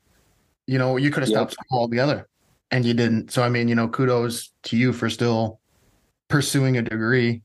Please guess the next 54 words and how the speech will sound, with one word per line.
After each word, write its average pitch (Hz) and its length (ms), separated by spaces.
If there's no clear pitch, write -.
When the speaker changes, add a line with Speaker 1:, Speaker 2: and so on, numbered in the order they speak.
Speaker 1:
'cause 117 120
that, 120 260
that 123 160
could 165 100
have 131 100
been, 123 420
you 120 80
know, 120 60
you 131 140
could 117 160
have 117 80
said, 113 240
"The 110 80
hell 127 180
with 117 140
it," 101 180
you 110 160
know? 123 280
Speaker 2:
Yeah. 156 300
Yeah. 151 240
There 143 160
was, 208 140
I 147 80
mean, 160 120
there 147 140
was 269 140
a 277 40
little 180 220
period 117 300
of 107 80
time 110 220
there 107 180
where 104 140
I, 107 60
you 107 160
know, 104 180
didn't 135 200
really 120 220
know 113 160
what 110 160
I 110 60
wanted 107 440
out 107 140
of 101 60
life. 104 320
I 104 80
mean, 104 160
I, 101 180
I 101 120
trudged 101 380
through 104 140
school, 104 400
but 98 360
my, 101 320